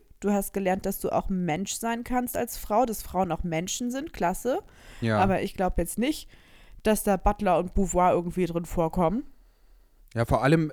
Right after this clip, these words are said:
Speaker 2: in den meisten Fällen ja auch nicht beide gleichzeitig.
Speaker 1: Wieso nicht? Das wär, das wär doch mal spannend.
Speaker 2: Ja.
Speaker 1: Das wär, das, das würde bestimmt viele abholen.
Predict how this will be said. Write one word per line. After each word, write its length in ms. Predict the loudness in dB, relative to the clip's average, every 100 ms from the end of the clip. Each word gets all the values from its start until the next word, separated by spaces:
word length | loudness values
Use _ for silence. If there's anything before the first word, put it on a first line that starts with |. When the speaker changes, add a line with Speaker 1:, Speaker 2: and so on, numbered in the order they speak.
| -4
Speaker 2:
in 100 | 0
den 120 | 2 6
meisten 340 | 4 4 0
Fällen 260 | 4 4 6
ja 120 | 4
auch 120 | 2
nicht 200 | -2 2
beide 260 | 4 4 4
gleichzeitig. 960 | 4 4 4 0 -2 -4 -4 -6 -8 -14 -10 -4 -2 -2 -4 -8 -14 -10
Speaker 1:
Wieso 300 | -8 -4 -4
nicht? 340 | -2 -4 -6 -12 -14 -20 -20 -20 -2
Das 220 | 0 4
wär, 100 | 6
das 380 | 6 8 6 8
wär 80 | 6
doch 140 | 6 6
mal 100 | 2
spannend. 600 | 4 4 4 0 -4 -10 -12 2
Speaker 2:
Ja. 260 | 6 6 4 -10 -20 _ _ _ _ _ _ _ _ _ _ 2
Speaker 1:
Das 240 | 2 4
wär, 80 | 0
das, 180 | 4 2
das 240 | 4 -2
würde 220 | 0 -2 0
bestimmt 320 | -2 -4 -4
viele 260 | 0 0
abholen. 540 | 0 4 4 4 0